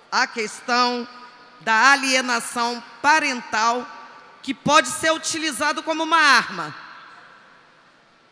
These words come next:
tanto pra beneficiar homens e mulheres que são, no meu entendimento,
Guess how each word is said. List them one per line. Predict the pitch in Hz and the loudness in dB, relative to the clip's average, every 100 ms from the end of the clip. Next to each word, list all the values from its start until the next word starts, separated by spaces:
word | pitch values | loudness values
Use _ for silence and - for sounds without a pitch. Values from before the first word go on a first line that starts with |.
| _ _ _ _ _ _ _ _ _ _ _ _ _ _ _ | _ _ _ _ _ _ _ _ _ _ _ _ _ _ _
tanto | - 370 359 - 226 175 - - - - - - _ | 4 4 4 -2 -8 -8 -12 -20 -20 -20 -20 -20 _
pra | - 220 | -2 -2
beneficiar | 185 302 330 311 320 311 - 285 254 196 165 139 - - - - - - - - - - _ _ | 2 2 2 0 -2 -4 -6 0 2 2 0 -6 -16 -20 -20 -20 -20 -20 -20 -20 -20 -20 _ _
homens | 285 349 349 339 294 | 4 6 4 0 0
e | 294 | -2
mulheres | 311 262 214 202 175 160 151 - - - - - - - _ - _ _ _ _ _ _ _ _ _ _ _ | -2 -2 0 0 -2 -6 -12 -12 -14 -16 -20 -20 -20 -20 _ -20 _ _ _ _ _ _ _ _ _ _ _
que | 277 302 | -4 -2
são, | - 247 214 196 180 - | -2 0 0 0 -6 -8
no | 196 | -6
meu | 214 262 | 0 0
entendimento, | 294 269 277 240 240 214 202 196 - 170 | 0 -4 -6 -4 -6 -4 -4 -6 -14 -18